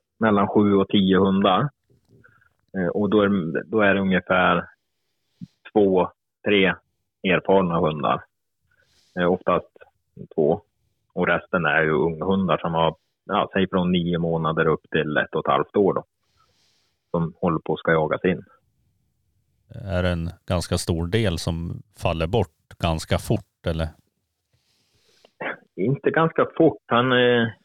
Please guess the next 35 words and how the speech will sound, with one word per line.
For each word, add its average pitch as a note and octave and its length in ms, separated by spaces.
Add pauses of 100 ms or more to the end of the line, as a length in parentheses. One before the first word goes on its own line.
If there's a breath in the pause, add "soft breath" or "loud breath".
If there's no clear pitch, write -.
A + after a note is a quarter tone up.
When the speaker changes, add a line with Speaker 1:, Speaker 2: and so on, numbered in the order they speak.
(480)
Speaker 1:
han A2+ 140
har A#2+ 60
ju C3 60
hållit C3+ 180
på A2+ 160
med G#2+ 160
det G2 80
så G#2 80
länge. G#2 440
Jag, G#2 460 (600)
när A2+ 100
man B2 140
har B2 100
så D3 80
många A#2+ 340
så G2 220 (120)
uppfattade G2 540
jag, G2+ 220
jag G#2 280 (380)
tyckte F#2 300
att E2+ 80
jag F#2+ 140
sållade F2 360
ut - 120
många E2+ 280
direkt, F2+ 360
liksom. F2 300
Den F2+ 120
där F2+ 140
kommer F2 260
inte D#2+ 200
bli D#2+ 220
någonting. - 400 (460 loud breath)
Medan E3+ 260
han G2 300